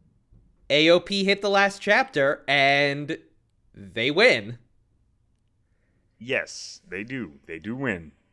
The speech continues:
Speaker 1: They win after we have had two months of building up T M six one.
Speaker 2: Right.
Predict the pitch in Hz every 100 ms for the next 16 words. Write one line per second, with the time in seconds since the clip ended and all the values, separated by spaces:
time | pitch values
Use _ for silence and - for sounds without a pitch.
0 | _ _ _ _ _ _ _ _ _ _
1 | _ _ 156 180 226 262 240 135 131 -
2 | - 151 143 156 143 143 135 139 131 123
3 | 110 135 120 110 104 90 92 _ _ -
4 | _ - 226 294 277 220 196 - - -
5 | _ _ _ _ - 147 113 147 156 151
6 | 147 135 - 156 123 107 120 107 95 92
7 | 87 - _ _ _ _ _ _ 87 85
8 | 110 -